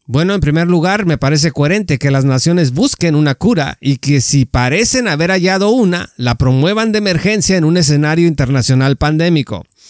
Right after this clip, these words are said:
También me parece coherente que millones de personas quieran protegerse contra la enfermedad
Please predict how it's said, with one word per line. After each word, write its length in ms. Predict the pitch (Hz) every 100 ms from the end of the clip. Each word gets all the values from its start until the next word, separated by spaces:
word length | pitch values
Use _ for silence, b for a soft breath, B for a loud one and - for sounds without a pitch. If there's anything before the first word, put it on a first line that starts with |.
| B B B B
También 320 | - 151 208
me 100 | 233
parece 400 | 214 180 196 185
coherente 540 | 180 165 190 220 165 147
que 160 | 139
millones 400 | 135 131 160 190
de 120 | 160 -
personas 480 | 143 123 180 170
quieran 340 | - 190 240 233
protegerse 640 | 175 160 131 190 196 160
contra 320 | 147 131 120 127
la 120 | 131
enfermedad 520 | 127 131 143 170 208